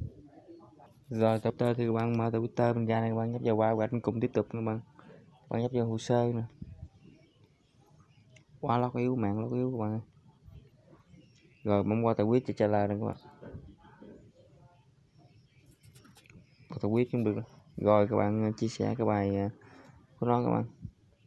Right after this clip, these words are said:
Rồi bạn cũng sao chép vào,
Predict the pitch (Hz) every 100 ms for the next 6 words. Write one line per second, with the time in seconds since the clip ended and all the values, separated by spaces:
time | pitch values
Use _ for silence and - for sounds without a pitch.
0 | - - - _ - - - _ - -
1 | - - - - - - - - - -
2 | 202 190 - 170 170 170 185 226 - 170
3 | - - - - - - - - - 117
4 | 104 101 104 113 123 117 120 113 101 101
5 | 101